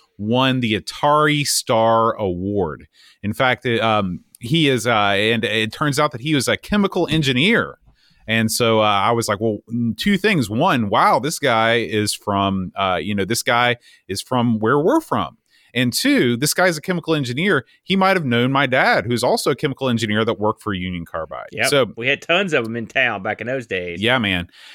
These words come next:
Speaker 1: And so, uh, I, uh, I did some digging and I found out that, uh, the Antic podcast had actually, uh, talked to this guy before. So I reached, and his name's Mark Reed.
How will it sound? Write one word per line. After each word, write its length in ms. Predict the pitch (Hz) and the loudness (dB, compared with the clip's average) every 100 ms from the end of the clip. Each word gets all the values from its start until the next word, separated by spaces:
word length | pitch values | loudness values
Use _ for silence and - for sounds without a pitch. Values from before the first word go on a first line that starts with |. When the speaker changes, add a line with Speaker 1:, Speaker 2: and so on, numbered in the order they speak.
| - | -8
Speaker 1:
And 220 | - 143 151 | -2 0 2
so, 300 | 175 165 151 | 2 4 4
uh, 380 | 131 110 98 87 _ - | 4 2 0 -6 _ -8
I, 300 | 131 139 135 | 0 2 2
uh, 280 | 123 110 95 78 | 2 2 0 -2
I 300 | 117 107 98 85 | -2 -2 -4 -6
did 220 | 113 170 165 | -2 -2 -2
some 180 | 165 143 | -4 0
digging 400 | 160 160 147 120 | 2 2 0 2
and 80 | |
I 120 | 113 113 | 0 0
found 380 | 143 139 143 | -2 0 0
out 300 | 131 117 117 - | 2 2 0 -2
that, 480 | 110 107 110 107 104 | -4 0 2 0 0
uh, 380 | 107 101 98 95 | 0 2 2 0
the 320 | 110 107 104 | 0 0 -2
Antic 600 | - 151 185 180 139 - | -2 0 0 0 -4 -6
podcast 880 | - 156 208 175 104 85 78 - - - - - - | -4 -2 0 -2 -2 -2 -4 -10 -12 -16 -20 -20 -4
had 160 | 127 | -2
actually, 540 | 120 127 127 135 117 107 | 0 0 -2 -2 0 2
uh, 200 | 104 101 | 2 0
talked 360 | - 202 277 - | -2 0 0 -2
to 60 | |
this 200 | 139 110 | -2 -2
guy 240 | - 95 90 | -2 -2 -2
before. 500 | 85 - 78 78 - _ - - - | -4 -8 -10 -8 -10 _ -20 -20 -20
So 240 | - - 147 | -6 0 2
I 140 | 131 | 2
reached, 440 | 131 113 135 175 143 | 2 0 -4 -2 -2
and 120 | 147 | 0
his 100 | 135 | 0
name's 220 | 135 123 | -2 -2
Mark 260 | 120 123 - | -2 -2 -2
Reed. 300 | 92 90 | -6 -6